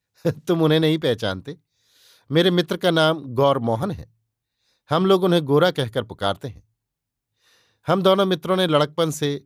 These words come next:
एक साथ ही पढ़ा है।" लड़का, "अब भी पढ़ते हैं?" विनय, "ना, अब नहीं पढ़ता।" लड़का,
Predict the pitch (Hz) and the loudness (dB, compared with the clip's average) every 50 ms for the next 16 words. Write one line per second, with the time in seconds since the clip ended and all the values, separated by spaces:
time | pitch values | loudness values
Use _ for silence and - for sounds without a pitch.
0 | _ - 139 147 147 151 - - 139 120 120 113 - 92 82 156 196 214 - 147 | _ -4 -2 -2 -2 -4 -6 -2 0 0 0 -2 -4 -10 -8 -8 -8 -4 -2 -2
1 | 113 87 76 - - 71 - _ _ _ _ _ _ _ _ _ _ _ _ _ | -2 -2 -4 -6 -12 -20 -20 _ _ _ _ _ _ _ _ _ _ _ _ _
2 | _ _ _ _ _ _ _ _ _ _ _ _ _ - 123 135 135 127 113 - | _ _ _ _ _ _ _ _ _ _ _ _ _ -6 -2 -2 -2 -2 -2 -6
3 | - - _ _ _ _ _ _ _ _ _ _ _ _ _ _ - 131 117 113 | -12 -20 _ _ _ _ _ _ _ _ _ _ _ _ _ _ -6 -4 -2 0
4 | 160 175 - 147 135 135 - 233 247 254 220 120 - - _ _ _ _ _ _ | 0 0 2 0 0 0 -2 -2 -4 -4 -4 -6 -10 -14 _ _ _ _ _ _
5 | _ _ _ _ _ _ _ _ _ _ _ _ _ _ _ _ _ 143 143 156 | _ _ _ _ _ _ _ _ _ _ _ _ _ _ _ _ _ -2 0 0
6 | 151 139 104 80 - _ _ _ _ _ _ _ _ _ 175 170 156 156 160 160 | 2 2 0 -2 -6 _ _ _ _ _ _ _ _ _ -2 0 2 2 2 0
7 | 170 - _ _ _ 131 151 147 156 151 135 170 160 - 107 - - - 69 - | -2 -6 _ _ _ -2 -2 0 0 -2 -2 -2 -4 -6 -8 -8 -10 -12 -16 -16
8 | _ _ _ _ _ _ _ _ _ _ _ _ _ _ _ _ _ _ _ _ | _ _ _ _ _ _ _ _ _ _ _ _ _ _ _ _ _ _ _ _
9 | _ _ _ _ 113 127 143 139 113 - 71 - - _ _ | _ _ _ _ -2 0 0 0 0 -2 -8 -14 -14 _ _